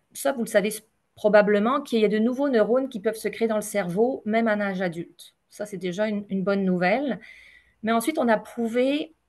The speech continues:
que l'activité physique, euh, pouvait faire augmenter le volume de matière grise et de matière blanche dans le cerveau, c'est-à-dire vraiment nos, nos neurones, euh, surtout si on limite aussi notre temps de sédentarité.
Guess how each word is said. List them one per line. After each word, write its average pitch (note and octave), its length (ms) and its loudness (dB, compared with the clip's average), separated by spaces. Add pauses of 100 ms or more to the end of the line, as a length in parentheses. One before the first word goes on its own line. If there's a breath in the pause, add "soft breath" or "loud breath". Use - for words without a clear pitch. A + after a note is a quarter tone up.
(240)
que A3+ 120 4
l'activité A#3 580 2
physique, A#3 580 -6 (140)
euh, F#3+ 440 0
pouvait A3 340 0
faire G#3+ 180 4
augmenter G#3+ 300 2
le A3+ 80 -2
volume G#3 300 2
de G#3 80 0
matière G3 360 -2
grise G3 340 -6
et F#3+ 60 -4
de F#3 60 -2
matière F#3 320 -4
blanche F#3+ 240 -6
dans F#3+ 80 -10
le F#3 40 -8
cerveau, E3+ 520 -12
c'est-à-dire - 260 -6
vraiment G3 220 2
nos, G3 240 0
nos G#3+ 180 4
neurones, G3+ 580 0 (680 soft breath)
euh, F#3 440 0 (120)
surtout C#4+ 420 -2
si A#3+ 300 0
on A3 60 6
limite A3 280 2
aussi G#3+ 180 -4
notre G#3+ 260 0
temps A#3 160 0
de G#3+ 100 0
sédentarité. G3 840 -4